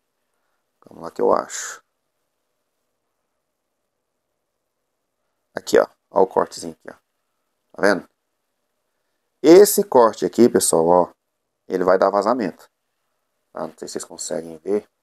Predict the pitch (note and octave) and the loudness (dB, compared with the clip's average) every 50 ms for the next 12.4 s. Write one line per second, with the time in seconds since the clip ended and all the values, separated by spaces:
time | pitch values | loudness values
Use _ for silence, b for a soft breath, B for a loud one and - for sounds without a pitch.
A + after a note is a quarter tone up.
0 | _ _ _ _ _ _ _ _ _ _ _ _ _ _ _ _ _ _ _ F#2 | _ _ _ _ _ _ _ _ _ _ _ _ _ _ _ _ _ _ _ -6
1 | F2 D#2 D2 F2 F#2 G2 G2 - - - - - - _ _ _ _ _ _ - | -6 -4 0 0 0 0 2 2 0 0 0 -2 -8 _ _ _ _ _ _ -18
2 | - - - E2+ - - - - - F#2 G2 F#2 E2+ - - - E2+ F#2 F#2+ F2+ | -12 -10 -8 -8 -6 -8 -6 -4 -2 -2 -2 -2 -4 -4 -4 -2 0 0 0 -2
3 | - - F2 E2 - - - G#2+ G#2 - _ _ _ _ _ _ _ _ _ _ | -4 -6 -8 -8 -8 -10 -12 -12 -12 -12 _ _ _ _ _ _ _ _ _ _
4 | _ _ _ _ _ _ - D3+ D#3+ F3+ G3+ G3+ F#3 E3+ - E3 D3+ - - - | _ _ _ _ _ _ 2 4 6 6 6 6 4 2 0 2 2 2 4 4
5 | C#3 C3 B2+ B2 A#2 A2+ G#2+ G#2+ - A2 A2 - - - A2+ - - - G#2+ G#2+ | 4 4 4 4 2 2 2 2 2 0 0 0 0 0 0 2 2 2 0 2
6 | B2+ - E3+ E3 - C#3 D3 E3 E3+ F3 - - G#3 - A3 - - G#3+ - - | 2 2 2 4 4 4 4 4 4 2 2 4 4 2 4 2 0 0 0 2
7 | - F#3 F3+ F3+ G#3 - _ _ _ _ _ _ _ _ _ - - C#3+ D#3 G3 | 2 2 2 0 -2 -8 _ _ _ _ _ _ _ _ _ -4 -2 0 0 2
8 | F3+ D3 C3 A#2 G2 - F#2 F#2+ F#2+ F#2+ - _ _ _ _ - - G#2+ G#2 G#2 | 4 6 6 6 6 4 0 -2 -2 -2 -6 _ _ _ _ -2 2 2 4 4
9 | A#2+ A#2+ - B2+ B2 C#3+ C#3+ B2+ A2 G2+ - - - D#3 C#3 A#2+ A2+ - - A#2 | 2 -2 -2 2 4 6 6 6 4 2 -2 -4 0 0 2 0 0 2 2 0
10 | A2+ A#2 - - A#2 - - - A2+ A2+ A2+ - - - A#2+ G#2 F#2+ - E2+ F2 | 0 0 -4 -8 -8 -6 -4 0 2 2 2 0 -2 -2 -2 -2 0 0 0 0
11 | G2 - G#2 G2 F#2 - _ _ _ _ _ _ _ _ _ _ - F#2 F2 E2 | 0 0 0 -2 -4 -6 _ _ _ _ _ _ _ _ _ _ -4 -2 -2 -2
12 | - - - - - - - - | -2 -2 -4 -2 -4 -6 -10 -10